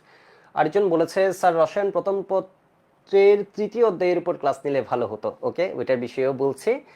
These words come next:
অন্য চ্যাপ্টারগুলো তাড়াতাড়ি আনেন ভাইয়া, রাসায়নিক পরিবর্তন চাই,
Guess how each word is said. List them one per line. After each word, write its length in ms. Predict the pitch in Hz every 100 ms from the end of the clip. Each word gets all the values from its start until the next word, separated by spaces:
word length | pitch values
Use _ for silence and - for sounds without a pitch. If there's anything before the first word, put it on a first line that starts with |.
| - - _ _ _ _ _ _ _ -
অন্য 220 | 160 151
চ্যাপ্টারগুলো 500 | 156 - 156 147 151
তাড়াতাড়ি 460 | 143 131 135 143
আনেন 320 | 139 135 143 131
ভাইয়া, 160 | 131
রাসায়নিক 380 | 123 120 185 190
পরিবর্তন 460 | 165 139 131 135 127
চাই, 360 | 127 127 135